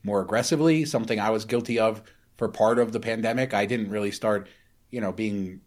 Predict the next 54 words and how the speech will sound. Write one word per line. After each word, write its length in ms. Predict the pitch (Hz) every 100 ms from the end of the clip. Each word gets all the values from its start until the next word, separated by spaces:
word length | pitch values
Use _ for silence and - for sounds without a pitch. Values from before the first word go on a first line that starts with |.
| _
more 240 | 101 110
aggressive 400 | 101 104 107 110
with 100 | 107
them 180 | 110 107
until 540 | 98 95 113 104 98 - _ -
a 80 | 98
year 300 | 95 107 113
ago 220 | 107 107
or 140 | 104
so. 440 | 104 120 117 117 - _ _ _ _ -
Or 500 | 143 160 156 147 - _ _ _ _
do 120 | 110
you 80 | 117
think 160 | 117 143
these 160 | 139
are 40 | 131
gonna 140 | 127
keep 180 | 120 110
going 280 | 113 104 101
on? 420 | 127 156 165 120
How 180 | 117 139
do 80 | 170
you 120 | 156
see 200 | - 156
this 220 | 131 123
all 260 | 117 120 113
sort 160 | 139
of 80 | 107
playing 320 | - 117 110
out? 300 | 127 113 101 - -
I 80 | 110
think 160 | 170
when 100 | 151
they 120 | 120
started, 480 | 110 - 175 202 139
we 100 | 120
all 140 | 117 123
said, 180 | 123
"Oh, 180 | 113 104
this 160 | 101 110
can't 280 | - 117 101
last," 440 | 139 127 107 -
but 120 | 113
it's 140 | 110 -
been 200 | 131 113
years 300 | 135 139 104
now 320 | 90 92 90 _ _
that 140 | 107 101
they've 140 | 101
had 160 | 113 107
these 200 | 104 98
really 260 | 117 113
generous 500 | 95 104 113 107 104
offers, 640 | 104 131 - 104 101 95